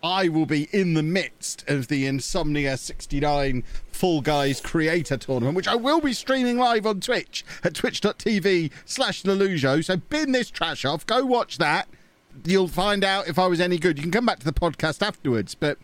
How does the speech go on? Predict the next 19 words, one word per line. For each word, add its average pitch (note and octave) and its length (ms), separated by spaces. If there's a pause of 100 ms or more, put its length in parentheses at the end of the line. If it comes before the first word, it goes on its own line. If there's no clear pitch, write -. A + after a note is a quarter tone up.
(360)
know E3 540 (240)
that D#3+ 260
the D3 120
training G3+ 680
for B2 140
that C3+ 300
all F#3 340
happened C#3+ 580 (240)
the D3 100
night E3 300
before C3+ 500 (220)
while D#3 260
we C#3+ 120
were C#3 100
recording C3+ 340
the B2 80
podcast. - 540
Pab D3+ 280
is B2+ 280